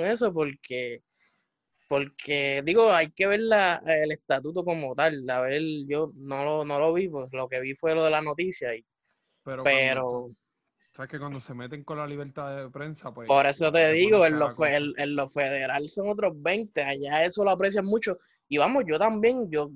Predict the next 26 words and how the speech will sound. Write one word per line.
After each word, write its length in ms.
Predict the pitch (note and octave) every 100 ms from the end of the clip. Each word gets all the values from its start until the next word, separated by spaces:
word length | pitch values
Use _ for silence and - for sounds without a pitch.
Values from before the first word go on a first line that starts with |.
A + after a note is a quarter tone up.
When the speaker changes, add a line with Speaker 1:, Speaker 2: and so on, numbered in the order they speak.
| D3
Speaker 1:
yo, 360 | C#3+ D3 F3+
yo 140 | F3+ D3+
lo 60 |
he 40 | E3
dicho 300 | F#3 - G#3
en 140 | G3+
este 260 | G3 - F#3
podcast, 480 | G#3+ - A3+ F3+ -
que 200 | C#3 B2 _ _ _ -
una 240 | C#3 D3
de 60 | E3+
las 160 | F3
cosas 300 | - F3 F#3 F3
que, 400 | F3 E3 D#3+ D3+
que 160 | D#3 D3+
yo 160 | D3 D3+
más 340 | D#3 D#3+ D3+ - -
aprecio, 640 | C3 C#3+ D3 E3 E3 D3+
honestamente, 680 | C#3+ C#3+ - E3 C#3+ D3+ -
es 60 | C#3+
la 120 | C#3+
libertad 440 | C#3+ C3+ C3 C3+
de 60 | C3+
expresión, 540 | C#3 C#3+ C3 D3+ D#3+ D3+
así 280 | - C3
que 160 | A#2+ A2